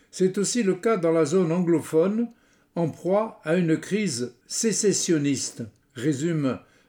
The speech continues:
Patrick Romuald J J. Le gouvernement camerounais a envoyé des militaires pour tenter de pacifier la zone, en vain. Ses partisans souhaitent toujours se séparer du reste du pays.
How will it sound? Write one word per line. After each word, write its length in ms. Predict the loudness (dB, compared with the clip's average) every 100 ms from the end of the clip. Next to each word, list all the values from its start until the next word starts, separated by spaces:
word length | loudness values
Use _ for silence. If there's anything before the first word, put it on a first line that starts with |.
| _
Patrick 520 | -2 -2 0 -2 -2 -14 _
Romuald 760 | -8 -4 -2 2 2 2 0 -8 _
J 280 | -4 -2 0
J. 280 | -2 -6 -8 _ _ _ _ _ _ _ _ _ _ _ _ _
Le 100 | -4
gouvernement 560 | 0 2 2 2 0 -2
camerounais 640 | 0 0 0 0 0 2
a 80 | 2
envoyé 480 | 0 0 2 4 2
des 100 | 2
militaires 680 | 0 -2 0 2 2 0 -2
pour 240 | -6 -4
tenter 340 | -6 -4 0 0
de 120 | 0
pacifier 600 | -2 -2 -2 -6 -4 -2
la 140 | 0
zone, 480 | 0 0 0 -2 -6 -12 _ _ _ _ -6
en 140 | -4
vain. 340 | -2 -2 -2 -6 _ _ _ _
Ses 160 | -4 -2
partisans 600 | 0 -4 -4 -4 -2 -2
souhaitent 500 | -2 0 0 -2 -6 -6 -12 _ _ _
toujours 440 | -2 -2 0 -2 -2
se 180 | -2
séparer 560 | 0 0 0 0 0 0
du 140 | 0
reste 360 | 0 0 -2 -2
du 200 | 0 -2
pays. 460 | 0 0 0 -4